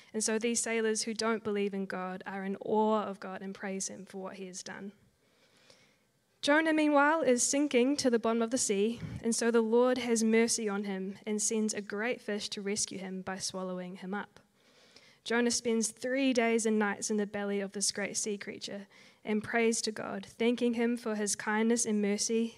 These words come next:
for having compassion and saving his life. The great fish then spits Jonah out onto gri-, dry land,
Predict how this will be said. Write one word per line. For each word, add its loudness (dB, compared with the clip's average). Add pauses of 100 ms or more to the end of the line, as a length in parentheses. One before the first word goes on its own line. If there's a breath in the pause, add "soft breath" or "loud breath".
(140)
for -12
having 0
compassion -4
and -6
saving -4
his -10
life. -12 (680 soft breath)
The -2
great 2
fish -2
then 0
spits 0
Jonah 2
out 0
onto -2
gri-, -4 (100)
dry -2
land, -4